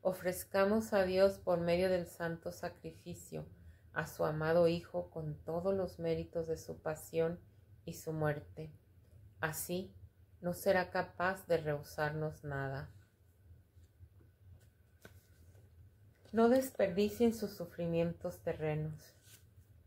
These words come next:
Hay otro medio muy poderoso para ayudar a las ánimas benditas: ofrecer nuestros sufrimientos, nuestras penitencias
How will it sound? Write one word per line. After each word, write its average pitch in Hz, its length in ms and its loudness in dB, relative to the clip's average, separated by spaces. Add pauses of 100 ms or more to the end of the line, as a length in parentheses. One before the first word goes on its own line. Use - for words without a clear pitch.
(500)
Hay 226 200 8
otro 247 280 4
medio 190 380 4
muy 190 180 0
poderoso 175 760 2
para 160 180 0
ayudar 156 460 0 (300)
a 170 80 -8
las 156 320 -2
ánimas 165 460 -2
benditas: 151 600 -8 (640)
ofrecer 180 580 0
nuestros 196 380 0
sufrimientos, 160 880 -6 (540)
nuestras 175 400 -2
penitencias 165 1000 -4